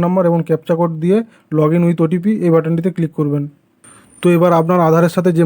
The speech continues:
মোবাইল নাম্বারটি লিংক করা থাকবে, তাতে একটি ওটিপি পাঠানো হবে, সেই ওটিপিটি দেখে এখানে বসিয়ে দেবেন, দেওয়ার পর এখানে log in করবেন। তো এবার log in করার পর আপনাদের কাছে এরকম একটি ইন্টারফেস খুলে যাবে।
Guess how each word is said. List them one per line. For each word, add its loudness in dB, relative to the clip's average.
মোবাইল 4
নাম্বারটি 0
লিংক 2
করা 4
থাকবে, 4
তাতে 0
একটি -4
ওটিপি 2
পাঠানো 2
হবে, 4
সেই 2
ওটিপিটি 0
দেখে 2
এখানে 2
বসিয়ে 2
দেবেন, 2
দেওয়ার 2
পর 4
এখানে 2
log 4
in 2
করবেন। 2
তো 4
এবার 4
log 4
in 2
করার 2
পর 4
আপনাদের 2
কাছে 2
এরকম 2
একটি -2
ইন্টারফেস 0
খুলে 4
যাবে। 2